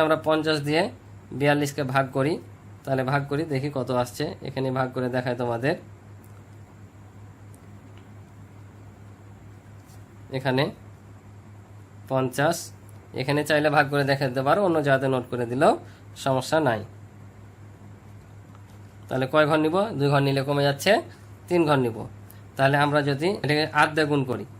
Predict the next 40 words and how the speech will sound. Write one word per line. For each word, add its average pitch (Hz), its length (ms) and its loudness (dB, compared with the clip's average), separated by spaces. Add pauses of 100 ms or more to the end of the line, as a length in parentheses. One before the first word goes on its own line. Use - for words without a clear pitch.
(640)
আট 139 160 6
দিয়ে 151 180 0
যদি 151 200 -2
গুণ 147 180 0
করি, 156 180 0
তাহলে 147 200 2
দেখো 151 160 2 (120)
পাঁচ 135 240 4
আটে 170 240 0 (680)
চল্লিশ, 156 400 2 (500)
আর 143 140 0
এই 127 80 -2
শূন্যটা 139 380 0
চলে 143 200 2
আসবে। 113 200 -10 (420)
নয় 135 160 4
দিয়ে 139 140 2
নিলে 175 220 2
বেশি 165 180 0
হয়ে 139 120 0
যাবে, 120 220 -2
পাঁচ 139 180 2
নাম 147 140 0
পঁয়তাল্লিশ, 131 460 -2 (380)
চারশো 143 340 4
পঞ্চাশ 135 260 2
হয়ে 123 120 -4
যাবে। 120 160 -4
তাহলে 135 220 2
কত 143 120 0 (100)
দিয়ে 147 160 0
নিব? 165 100 0 (320)
আট 135 120 4
দিয়ে, 123 160 -2
পাঁচ 139 160 0
আটে 143 120 -4 (100)
চল্লিশ, 147 280 -2 (400)
তাহলে 135 180 -6 (100)
এ - 20 2 (120)
পাঁচ 151 120 4